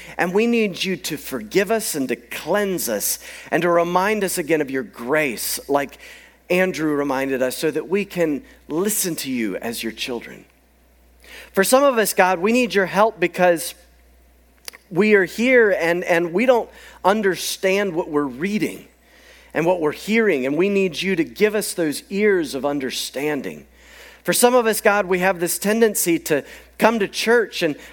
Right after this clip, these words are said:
what we hear goes in one ear and out the other, and we need you to help us apply what we learned this morning. And God, there may be somebody here who is not yet a Christian, and they need you to show them compassion so that they can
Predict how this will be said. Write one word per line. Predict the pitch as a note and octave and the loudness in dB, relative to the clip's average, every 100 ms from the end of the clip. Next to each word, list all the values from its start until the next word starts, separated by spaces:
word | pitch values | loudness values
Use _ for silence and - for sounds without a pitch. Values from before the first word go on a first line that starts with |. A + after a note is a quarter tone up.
| - | 0
what | G3+ F#3 | 2 2
we | |
hear | D3 G#3+ G#3+ | 2 2 4
goes | F3+ E3+ D3 | 2 0 -2
in | G3 G#3+ G3+ F#3+ | 0 2 2 2
one | F#3+ G3+ G3+ | 2 2 0
ear | F#3+ F3+ | 2 2
and | E3 | 2
out | D#3 E3+ - | 0 -2 -4
the | C#3+ C#3+ | -8 -2
other, | E3+ D#3+ | 2 2
and | D3+ | 2
we | E3+ | 0
need | G#3 G#3+ F#3 | 0 0 0
you | G3+ | 0
to | E3+ | 0
help | F3+ F#3 F3+ | 0 0 2
us | E3+ - - - | 0 -4 -14 -6
apply | - - - D#3 E3+ F#3 D3+ A#2 F#2+ E2+ - - - - | -6 -6 -10 -4 -2 -2 -2 -4 -6 -10 -14 -20 -20 -6
what | D#3 | -4
we | D3+ C3+ | -2 -2
learned | C#3 C#3 C3 | 0 -2 -4
this | A#2 - | -6 -6
morning. | F#2 E2+ E2+ D2+ _ _ _ _ _ _ _ _ - | -8 -8 -14 -18 _ _ _ _ _ _ _ _ 0
And | E3+ E3+ | 0 4
God, | F#3+ F#3+ | 2 2
there | F3+ | 0
may | F3+ G#3+ | 2 0
be | G3+ | 0
somebody | F3 G3+ G3 F#3+ E3 | 0 0 0 -2 -2
here | - F3+ E3+ C#3 | -2 0 0 0
who | D3+ | 0
is | C#3+ - | 0 -2
not | D#3 E3+ - | -4 -4 -4
yet | D3 C#3+ | -4 -4
a | - | -10
Christian, | - B2 B2+ - - D2 - _ _ _ _ _ _ _ | -14 -12 -10 -10 -12 -14 -16 _ _ _ _ _ _ _
and | - B2 | -8 -4
they | C#3+ | -2
need | D#3+ F3 D3+ C3 | 0 0 -2 -4
you | C3 | -4
to | A#2 | -4
show | - D#3+ D#3+ E3+ | -4 -2 0 -2
them | D#3+ | -4
compassion | - C3 A#2 - A#2 A2 - - - - _ _ _ _ _ _ | -6 -10 -8 -10 -10 -8 -10 -12 -16 -20 _ _ _ _ _ _
so | - D#3+ | -4 -2
that | C#3+ D3 | -2 -2
they | - C#3+ | -2 -2
can | C#3 B2 A#2 | -4 -6 -6